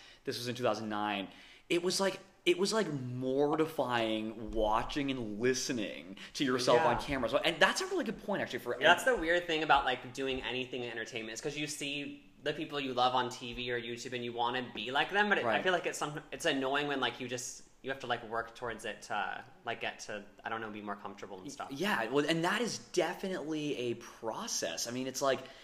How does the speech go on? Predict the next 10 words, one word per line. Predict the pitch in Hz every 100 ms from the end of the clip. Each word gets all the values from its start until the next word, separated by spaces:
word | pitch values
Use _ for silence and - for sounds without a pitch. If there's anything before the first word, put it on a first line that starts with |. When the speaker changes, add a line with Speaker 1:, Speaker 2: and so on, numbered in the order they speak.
| - -
Speaker 1:
you | 156
know, | 147 131 127 131 127 113
I | 143
think | 147 202 202 - 135
when, | 151 165 160 151 - - - - -
I |
guess | 254 247 -
in, | 165 151 -
I | -
think | 311